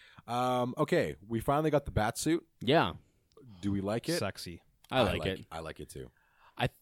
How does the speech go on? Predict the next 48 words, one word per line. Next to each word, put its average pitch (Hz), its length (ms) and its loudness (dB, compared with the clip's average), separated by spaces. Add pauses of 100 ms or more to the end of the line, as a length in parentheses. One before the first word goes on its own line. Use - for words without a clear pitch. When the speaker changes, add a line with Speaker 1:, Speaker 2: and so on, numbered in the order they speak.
(180)
Speaker 2:
I 180 60 -2
think - 220 -4
it's - 280 -6
kinda 92 340 -6
nice 90 300 -6
and 90 180 -6
era 90 340 -4
appropriate. 95 520 -6
Like, 101 180 -8
you'd 98 140 -16
think 123 160 -2
it'd 104 80 -2
be 98 80 -2
kind 104 260 -4
of, 92 60 -6
like, 92 200 -6
pieced - 300 -4
together 95 460 -4
almost. 98 280 -6
m-, 87 180 -14 (380)
<sighs> - 380 -14
is 120 120 -8
it 120 100 -2
military 160 640 2
or 110 200 2
mercenary 147 680 0
style, 143 420 0
I 127 80 -2
guess 147 220 -2
you - 60 -2
could 139 120 -2
Speaker 1:
Military. 131 340 -2
Speaker 2:
say? - 40 -20 (140)
Speaker 3:
Mm-hmm. 92 120 -18 (400)
Speaker 2:
So 135 160 2
it's, 123 140 2
it's 135 140 -2
kind 147 240 0
of, 123 160 2
like, 110 220 -2
pieced 110 200 -4
together 95 220 -4
like 82 160 -6
that, 82 200 -4
and 104 120 2
it 107 60 4
looks 107 220 2
good. - 220 -10